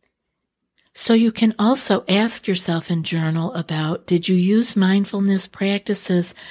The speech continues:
for an alternative coping response to your anxiety?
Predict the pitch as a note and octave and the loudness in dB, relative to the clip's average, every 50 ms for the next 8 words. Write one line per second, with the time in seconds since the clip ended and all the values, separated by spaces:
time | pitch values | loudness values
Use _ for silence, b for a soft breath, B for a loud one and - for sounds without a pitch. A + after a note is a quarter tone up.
0 | B B B B B - - F#3+ F#3+ F#3+ F#3 F#3 F#3 F#3+ - _ F#3 F#3 F3+ F3+ | B B B B B -2 0 2 4 4 4 4 2 0 -2 _ 2 2 2 2
1 | - F3+ F3+ F3+ - - - G3+ G3 G3 G3 F#3 G3+ F#3 F3+ - - - G3 G3 | 2 0 0 0 -2 -2 0 2 2 2 2 0 -2 -4 -4 -8 -4 -2 -2 -2
2 | F#3+ - G3 F#3+ F#3+ F#3 F3+ F3 - - - - D#3+ D3+ D3+ D#3 E3+ - - - | 0 0 2 2 4 4 2 2 0 -4 -4 -4 -4 -4 -4 -4 -4 -4 -6 -4
3 | - F3 D#3+ D#3+ D#3+ D#3 D#3 - - F3 E3+ F3 F3+ F3+ F3+ E3 D3 C#3 C3+ C#3 | -4 -2 -2 -2 -2 -2 -4 -4 -4 -2 0 2 2 2 2 2 0 -4 -6 -8
4 | C#3 | -10